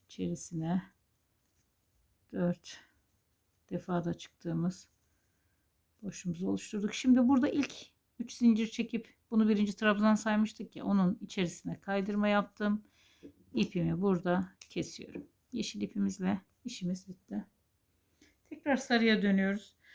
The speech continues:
Ha, sarıya dönmeyip kenarlarını beyazla yapamaz mısınız? Tabii ki yapabilirsiniz. Aynı olmak zorunda değil. Farklı bir renkle de olabilir. Hatta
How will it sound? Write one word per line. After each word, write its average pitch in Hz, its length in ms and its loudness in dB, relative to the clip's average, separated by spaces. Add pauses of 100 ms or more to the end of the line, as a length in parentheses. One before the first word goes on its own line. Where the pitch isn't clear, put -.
(180)
Ha, 285 100 -2
sarıya 320 460 6
dönmeyip 339 640 0
kenarlarını 277 960 8
beyazla 254 360 6
yapamaz 233 440 6
mısınız? 185 360 -6
Tabii 185 220 -6
ki - 140 -10
yapabilirsiniz. 170 840 -4 (500)
Aynı 180 240 6
olmak 175 340 4
zorunda 165 440 -2
değil. 160 240 -2
Farklı 165 440 -10
bir 165 60 -4
renkle 170 360 -2
de 175 40 -6
olabilir. 151 420 -2
Hatta 185 540 -4